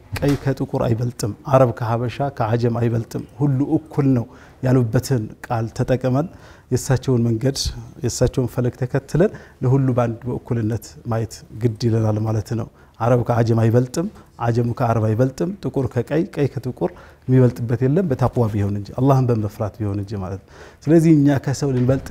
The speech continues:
ከፈለግ፣ መብለጥ ከፈለግ እሳቸው መንገድ ተከትለን አላህን ብቻ መከተልና መፍራት ይኖርብናል ማለት ነው። ካልሆነ ግን እሳቸውን መከተል አልያዝንም ማለት ነው። አላሁ ስብሓነሁ ወተዓላ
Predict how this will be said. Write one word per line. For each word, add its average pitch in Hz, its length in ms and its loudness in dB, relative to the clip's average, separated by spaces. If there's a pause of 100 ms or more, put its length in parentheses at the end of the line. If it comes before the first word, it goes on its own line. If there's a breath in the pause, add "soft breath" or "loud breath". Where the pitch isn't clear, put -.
ከፈለግ፣ 143 760 2 (100)
መብለጥ 135 380 2
ከፈለግ 156 500 0
እሳቸው 139 420 -4
መንገድ 127 340 -2
ተከትለን 170 560 -4
አላህን 117 340 -2
ብቻ 120 240 -10
መከተልና 135 600 -4
መፍራት 127 360 -2
ይኖርብናል 110 560 -4
ማለት 117 260 -4
ነው። 110 100 -12 (440 loud breath)
ካልሆነ 175 420 6
ግን 147 180 2
እሳቸውን 139 680 0 (540 loud breath)
መከተል 151 580 2
አልያዝንም 120 520 2
ማለት - 280 -18
ነው። - 140 -18 (800 soft breath)
አላሁ 147 220 6
ስብሓነሁ 135 320 -4
ወተዓላ 131 360 2